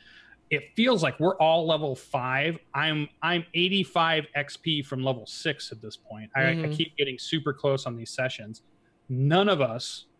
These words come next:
Speaker 1: have a single magic item yet.
Speaker 2: So I know in the Adventure League, um, like, one-shots that we were talking about earlier,
Speaker 1: Mm-hmm.
Speaker 2: every,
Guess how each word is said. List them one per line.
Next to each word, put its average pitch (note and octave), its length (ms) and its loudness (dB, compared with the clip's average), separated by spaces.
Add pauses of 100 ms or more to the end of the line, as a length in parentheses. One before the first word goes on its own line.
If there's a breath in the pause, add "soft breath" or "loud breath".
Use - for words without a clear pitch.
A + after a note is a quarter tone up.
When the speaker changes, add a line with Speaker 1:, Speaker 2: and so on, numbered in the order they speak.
(320)
Speaker 1:
have C#3 160 -4
a A#2 60 -6
single D#3+ 420 2
magic C3+ 420 0
item G2+ 260 -14
yet. G#2+ 180 -18 (1300 loud breath)
Speaker 2:
So F#3+ 460 6 (140)
I G3 240 6
know F3 380 6
in D#3 260 -2
the D3+ 340 2
Adventure E3 440 0
League, D3+ 540 0 (260)
um, C#3 560 -2
like, C#3 160 -2
one-shots F3 560 2
that C#3+ 120 -2
we C#3+ 80 -2
were C#3+ 60 2
talking D3 240 2
about C3 200 0
earlier, F3 460 2 (500 soft breath)
Speaker 1:
Mm-hmm. D#3+ 60 -2
Speaker 2:
every, G#3 720 4